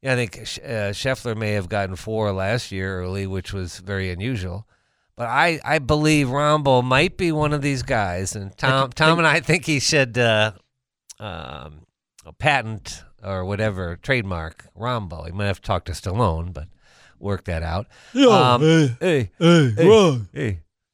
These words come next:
Speaker 2: Yo.
Speaker 1: I think that he is the guy, and I'm predicting it, which means it won't happen, is the guy that can win five tournaments, six
Speaker 2: That
Speaker 1: tournaments.
Speaker 2: he can go on a little run.
Speaker 1: He can win six or seven tournaments in a year,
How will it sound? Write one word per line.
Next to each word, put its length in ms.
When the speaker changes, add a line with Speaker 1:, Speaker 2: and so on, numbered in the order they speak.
Speaker 2:
Yo. 320
Speaker 1:
I 140
think 480
that 420
he 460
is 160
the 100
guy, 760
and 180
I'm 160
predicting 600
it, 140
which 220
means 180
it 80
won't 220
happen, 400
is 160
the 120
guy 240
that 180
can 200
win 380
five 300
tournaments, 480
six 300
Speaker 2:
That 40
Speaker 1:
tournaments. 260
Speaker 2:
he 40
can 80
go 120
on 100
a 60
little 180
run. 340
Speaker 1:
He 240
can 280
win 340
six 320
or 80
seven 380
tournaments 540
in 120
a 60
year, 420